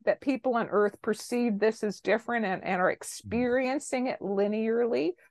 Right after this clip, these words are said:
Speaker 1: but from the other side, we can see it all at the same time. And not only that, but time can loop. And,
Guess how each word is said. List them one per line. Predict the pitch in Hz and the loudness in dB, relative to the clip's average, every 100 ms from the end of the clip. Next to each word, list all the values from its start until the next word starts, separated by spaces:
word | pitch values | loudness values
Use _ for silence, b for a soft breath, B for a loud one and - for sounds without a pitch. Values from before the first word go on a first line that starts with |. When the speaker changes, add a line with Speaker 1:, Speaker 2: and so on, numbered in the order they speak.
| - | 0
Speaker 1:
but | 202 - | 0 2
from | 220 208 | -2 0
the | 196 | 0
other | 185 185 196 | 0 -2 -4
side, | - 208 190 190 190 202 202 _ _ _ _ _ _ - | 0 2 4 4 2 0 -2 _ _ _ _ _ _ 4
we | 494 | 4
can | - 508 | 4 0
see | - | 4
it | 480 453 | 4 4
all | 453 453 | 2 0
at | |
the | - | -2
same | - 427 403 | -6 -6 -4
time. | 392 392 453 196 196 _ _ _ _ - | -4 -4 -4 -6 -8 _ _ _ _ -2
And | 262 269 | 0 2
not | 294 392 | 2 4
only | 415 359 294 | 2 4 6
that, | 302 359 254 - 214 | 6 6 4 2 2
but | 240 | 2
time | - - 311 339 | 0 -2 -2 -2
can | 311 240 | -2 0
loop. | 233 403 349 - _ _ _ _ _ _ _ - | 2 2 -2 -8 _ _ _ _ _ _ _ 0
And, | 240 233 202 | 2 2 2